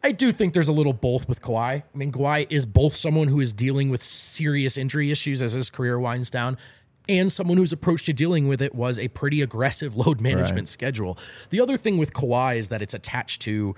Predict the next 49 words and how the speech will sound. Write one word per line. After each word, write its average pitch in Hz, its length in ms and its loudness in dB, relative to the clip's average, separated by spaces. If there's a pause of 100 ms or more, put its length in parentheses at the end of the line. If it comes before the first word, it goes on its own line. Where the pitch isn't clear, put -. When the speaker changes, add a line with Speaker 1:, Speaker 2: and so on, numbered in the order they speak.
(140)
Speaker 1:
some - 180 -4
of 120 40 0
the 120 160 2
other 113 180 0
things 107 300 0
you 90 80 -6
hear, 95 460 -4
that 92 140 -10
he's, 90 280 -8 (680)
you 110 80 -4
know, 92 140 -2
the, 95 160 -4
the 95 240 -4 (320)
kind 143 180 0
of 127 100 -2
being 131 140 0
separate - 500 -4
from 156 200 2
the, 131 240 2
the 139 100 -2
rest 135 200 6
of 113 40 4
the 110 120 0
Speaker 2:
Correct. - 80 -8
Speaker 1:
team. 160 580 2 (200)
Speaker 2:
Yeah. 131 100 -2
Speaker 1:
The 135 100 2
organization 143 560 0
caters 151 440 -2
to 147 160 -4
him. 131 120 -2
He 120 100 -4
gets 127 220 -6
to 139 80 -6
do 127 160 0
whatever 120 320 -2
he 107 80 0
wants. 120 400 -2
That, - 240 -6 (340)
so 220 140 -4
there's 214 180 0
an 208 220 -4
air 247 260 2
of 180 140 0
taking 180 480 -2
the 156 100 0
regular 123 460 -4
season 110 440 -2
seriously 127 800 -4